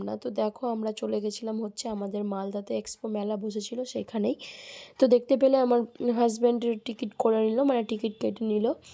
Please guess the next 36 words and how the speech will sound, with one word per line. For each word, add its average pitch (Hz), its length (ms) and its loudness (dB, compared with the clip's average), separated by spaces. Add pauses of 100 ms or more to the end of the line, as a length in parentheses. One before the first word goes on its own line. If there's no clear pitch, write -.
(240)
মেলায় 208 260 4
ঢোকার 214 320 2
জন্য। 214 240 -2
তারপর 214 380 2
দেখো, 196 280 0
এখন 220 300 0
আমরা 202 180 2
মেলাতে 202 380 0
ঢুকে 208 380 0
পড়েছি, 208 440 2 (560)
মানে 220 180 4
মেলাতে, 208 400 4 (100)
আহ, 214 100 2 (300)
ভেতরে 220 420 4
যাচ্ছি। 220 400 0 (520)
তারপরে 214 440 2
দেখো, 214 240 0
এখানে 226 260 -2
বাচ্চাদের 202 500 0 (100)
অনেক 220 360 0 (100)
খেলনা 214 360 0
বসেছে, 214 380 0 (460)
আর 220 140 4
আমার 214 280 2
ছেলে 226 300 -2
তো 220 140 -2
যেটা 208 280 4
দেখছে 214 240 0
সেটাই 202 400 2
নেব, 190 200 2 (120)
মানে 196 220 2
ওর, 196 200 0 (140)
মানে 196 300 2
কোনো 247 240 2
জিনিস 247 280 0
দেখলে 226 340 0